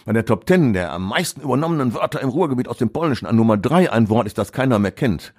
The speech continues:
gut, da kommt noch Penunsen, das kennt man vielleicht noch für Geld, letztendlich siebzig jiddische Wörter, die uns wie selbstverständlich sind und keine zehn aus dem Polnischen, da ist der Einfluss nicht so groß. Also ein Ballern soll aus dem Polnischen kommen, Ballowak heißt da wohl irgendwie zusammensitzen und Alkohol trinken,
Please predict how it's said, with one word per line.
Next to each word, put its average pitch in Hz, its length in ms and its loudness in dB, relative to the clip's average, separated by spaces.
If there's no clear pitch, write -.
gut, 92 100 -2
da 82 60 -2
kommt 104 180 -2
noch 92 140 -4
Penunsen, 113 420 4
das 92 140 2
kennt 101 180 -2
man 90 80 -4
vielleicht 90 320 -4
noch 90 140 -8
für 85 120 -10
Geld, 92 300 -2
letztendlich 135 840 0
siebzig 113 560 -2
jiddische 135 380 2
Wörter, 110 320 4
die 98 120 -6
uns 90 360 -6
wie 104 100 2
selbstverständlich 120 720 0
sind 139 260 0
und 110 160 -4
keine 120 300 2
zehn 135 300 0
aus 110 100 -6
dem 110 140 2
Polnischen, 120 480 0
da 107 100 -2
ist 107 180 -4
der 110 80 -2
Einfluss 101 240 -2
nicht 85 120 -6
so 90 100 -2
groß. - 440 -10
Also 92 240 -2
ein 104 220 4
Ballern 143 400 4
soll 135 200 0
aus 131 140 -4
dem 131 140 -2
Polnischen 131 380 -4
kommen, 117 280 0
Ballowak 127 640 2
heißt 113 240 -2
da 107 140 4
wohl 110 180 4
irgendwie 104 220 2
zusammensitzen 107 560 0
und 92 60 0
Alkohol 131 260 -4
trinken, 131 420 -6